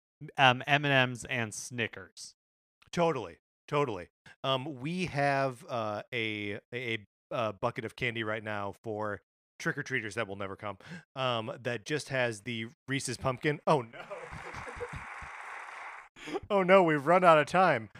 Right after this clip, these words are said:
Speaker 2: Well, uh, we did a terrible job of ranking those, Mark. Worse than,
Speaker 1: <laughs>
Speaker 2: worse than anything we've ever done so far.
Speaker 1: That was pretty rough. Can I tell you, since, like, we've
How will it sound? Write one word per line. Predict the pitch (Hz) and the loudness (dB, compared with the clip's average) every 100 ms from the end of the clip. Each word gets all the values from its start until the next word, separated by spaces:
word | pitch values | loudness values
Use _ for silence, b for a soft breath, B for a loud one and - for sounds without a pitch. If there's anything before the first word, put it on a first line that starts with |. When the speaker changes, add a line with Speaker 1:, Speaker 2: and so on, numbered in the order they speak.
| 156 B | -18 B
Speaker 2:
Well, | 226 247 233 | 6 6 6
uh, | 190 185 175 | 8 8 8
we | 170 | 4
did | 202 185 | 4 4
a | |
terrible | 170 - 185 175 123 | 4 4 4 4 2
job | 131 123 | 2 2
of | 110 123 | 2 2
ranking | 135 226 113 | 2 2 2
those, | 110 196 | 2 4
Mark. | 120 170 156 | 4 2 2
Worse | 190 202 | 2 4
than, | 220 170 - - | 4 2 -2 -6
Speaker 1:
<laughs> | 151 | 2
Speaker 2:
worse | 202 202 | 2 4
than | 208 | 2
anything | 156 196 214 180 | 2 2 2 2
we've | 160 160 | 4 6
ever | 151 165 | 6 6
done | 147 143 | 4 4
so | 147 131 | 4 4
far. | 123 127 101 95 B B B - | 6 4 2 -4 B B B 4
Speaker 1:
That | 151 190 | 4 6
was | 196 185 - | 2 0 -2
pretty | - 160 156 165 156 147 | -4 -2 0 -2 -2 0
rough. | 127 113 - | 2 2 2
Can | 151 | 2
I | 165 | 2
tell | - 147 160 | 0 -2 -2
you, | 165 160 | -2 -6
since, | - 147 135 - 151 135 | -6 -6 -8 -14 -10 -2
like, | 127 120 | 0 -2
we've | 135 131 120 | -4 -4 -6